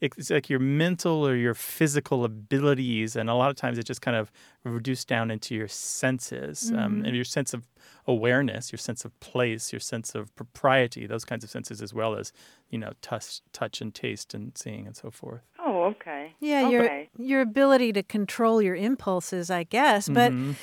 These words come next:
Speaker 2: you know, I have to say that that sounds really charming and gallant
Speaker 1: Oh, does
Speaker 2: to
Speaker 1: it?
Speaker 2: me.
Speaker 1: Nice.
Speaker 2: Yeah.
Speaker 1: Is he,
Speaker 2: It
Speaker 1: is he a gallant speaker?
Speaker 3: He is. Yes, he is.
Speaker 2: Uh-huh. I mean, it just sounds so,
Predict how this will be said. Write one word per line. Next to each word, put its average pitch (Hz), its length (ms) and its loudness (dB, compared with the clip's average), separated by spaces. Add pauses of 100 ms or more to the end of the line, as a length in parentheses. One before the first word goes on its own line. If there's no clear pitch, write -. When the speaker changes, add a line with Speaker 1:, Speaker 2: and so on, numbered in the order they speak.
(180)
Speaker 2:
you 302 120 2
know, 311 140 6
I 311 140 4
have 359 340 -4
to 294 120 0
say 330 360 0
that 262 160 2
that 269 220 2
sounds 269 720 0
really 185 840 -2 (160)
charming 196 880 -2
and 180 300 -2
gallant 165 680 0
Speaker 1:
Oh, 160 160 8
does 131 300 2
Speaker 2:
to 208 80 4
Speaker 1:
it? 370 160 4
Speaker 2:
me. 233 180 -2
Speaker 1:
Nice. 440 240 4
Speaker 2:
Yeah. 202 500 4
Speaker 1:
Is 160 140 2
he, 214 140 4
Speaker 2:
It 226 80 0
Speaker 1:
is 165 180 0
he 196 120 2
a 214 40 0
gallant 165 380 2
speaker? 220 480 0 (180)
Speaker 3:
He 185 360 2
is. 139 200 2 (100)
Yes, 160 220 4 (100)
he 170 60 -8 (200)
is. 110 200 -10 (140)
Speaker 2:
Uh-huh. 285 420 -4 (100)
I 294 80 -4
mean, 320 160 0
it 339 100 -2
just 359 180 0
sounds 392 240 0
so, 294 360 4